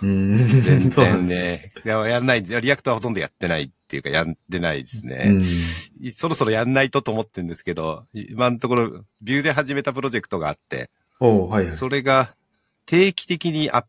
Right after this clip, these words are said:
Speaker 2: プデートをしていって、機能をアップしていくみたいな、もう、
Speaker 1: うん。
Speaker 2: ずっとお客さんに使ってもらってるんですけど、
Speaker 1: はいはいはいはい。
Speaker 2: 使ってもらいながらアップデートするっていうやつがあるので、またこの十月、九月、十月に向けて、ちょっと、あの、今改造中のやつがあるので、
Speaker 1: うん。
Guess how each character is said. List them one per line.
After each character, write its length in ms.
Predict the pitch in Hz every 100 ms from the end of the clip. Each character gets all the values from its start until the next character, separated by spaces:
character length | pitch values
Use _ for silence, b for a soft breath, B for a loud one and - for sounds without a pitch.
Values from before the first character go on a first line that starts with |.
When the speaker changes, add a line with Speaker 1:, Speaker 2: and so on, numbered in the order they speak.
| -
Speaker 2:
プ 120 | 139
デ 180 | 147 139
ー 60 |
ト 160 | - 135
を 80 | 120
し 100 | -
て 140 | 131
い 20 |
っ 20 | 110
て、 340 | _ 107 87 -
機 240 | - 139
能 100 | 131
を 60 | 90
ア 60 |
ッ 40 | -
プ 140 | 117
し 40 | -
て 60 |
い 60 | 80
く 100 | 85
み 100 | 80
た 120 | 76
い 60 | 71
な、 160 | 64 -
も 180 | 107 85
う、 20 |
Speaker 1:
う 100 | 113
ん。 240 | 101 87 87
Speaker 2:
ず 40 |
っ 40 |
と 100 | -
お 40 | 117
客 120 | 117
さ 80 | 131
ん 40 |
に 40 | 117
使 120 | 143
っ 60 |
て 80 | -
も 60 | 131
ら 80 | 113
っ 40 |
て 100 | 113
る 100 | 95
ん 40 |
で 60 | 101
す 60 | 107
け 80 |
ど、 80 | 101
Speaker 1:
は 140 | 113 95
い 40 |
は 60 | 85
い 20 |
は 140 | 92
い 40 | 85
は 100 | -
い。 40 | 85
Speaker 2:
使 100 | 156
っ 40 |
て 140 | - 147
も 80 | 143
ら 80 |
い 60 | 139
な 100 | 131
が 80 | 127
ら 120 | 123
ア 60 | 120
ッ 40 |
プ 120 | -
デ 80 | 165
ー 20 |
ト 120 | 151
す 100 | 143
る 60 | 139
っ 60 | 135
て 180 | -
い 40 | 90
う 40 |
や 80 | 71
つ 100 | -
が 260 | 69 62 - -
あ 100 | 82
る 100 | 73
の 120 | 64
で、 280 | 82 143 - _ _ _ _ -
ま 100 | 131
た 220 | - 131
こ 160 | - 123
の 320 | 123 123 - b b b 110
十 200 | 104 117
月、 240 | 113 104 123
九 120 | -
月、 220 | 104 -
十 160 | 87 95
月 200 | 98 98
に 80 | 69
向 60 |
け 120 | -
て、 120 | - 87
ち 120 | -
ょ 40 |
っ 40 | -
と、 220 | 65 60 _
あ 100 | 80
の、 100 | 78
今 200 | 76 65
改 240 | - 82
造 140 | 82 82
中 160 | 90
の 60 | 80
や 80 | 73
つ 80 |
が 120 | 69 71
あ 40 |
る 60 | 71
の 140 | 110
で、 280 | 151 135 107 -
Speaker 1:
う 60 |
ん。 360 | 110 92 85 85